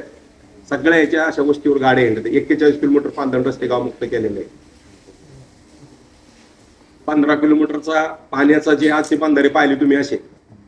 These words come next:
त्या जुन्या हवेपासून येत आहे. जे जुने हवे सोडा का तुम्ही, त्या हवेपासून आहे. तर पार त्या डोंगरावर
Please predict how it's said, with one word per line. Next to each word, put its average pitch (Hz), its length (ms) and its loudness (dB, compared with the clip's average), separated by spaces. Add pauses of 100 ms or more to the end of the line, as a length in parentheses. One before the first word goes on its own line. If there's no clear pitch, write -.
(200)
त्या 143 280 6
जुन्या 143 320 4
हवेपासून 139 480 4
येत 113 180 0
आहे. 87 120 -4 (540)
जे 123 120 2
जुने 131 220 4
हवे 120 220 0
सोडा 139 280 0
का 170 80 2
तुम्ही, - 220 0
त्या 110 340 -2
हवेपासून 120 460 0
आहे. 98 80 -6 (400)
तर 120 40 -12
पार 131 200 0
त्या 135 120 -2
डोंगरावर 127 380 2